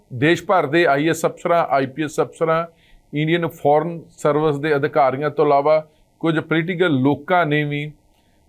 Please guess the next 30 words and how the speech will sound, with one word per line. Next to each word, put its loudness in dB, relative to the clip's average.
ਉਹਨਾਂ 2
ਲੋਕਾਂ 0
ਨੂੰ -2
ਜਵਾਬ 0
ਦਿੱਤਾ -2
ਹੈਗਾ, 2
ਜਿਹੜਾ 0
ਬਿਨਾਂ -2
ਵਜ੍ਹਾ 0
ਵਿਕਰਮ -2
ਮਿਸਰੀ -4
ਹੋਣਾ -2
ਨੂੰ -6
ਨਿਸ਼ਾਨਾ -2
ਬਣਾ -4
ਰਹੇ -6
ਨੇ। -14
ਇੱਥੋਂ -4
ਤੱਕ 0
ਕਿ 0
ਆਪੋਜੀਸ਼ਨ -2
ਪਾਰਟੀਆਂ -2
ਨੇ -6
ਪ-, -10
ਭਾਰਤ 0
ਸਰਕਾਰ -2
ਦੀ -6
ਚੁੱਪ -8
ਤੇ -4
ਵੀ -6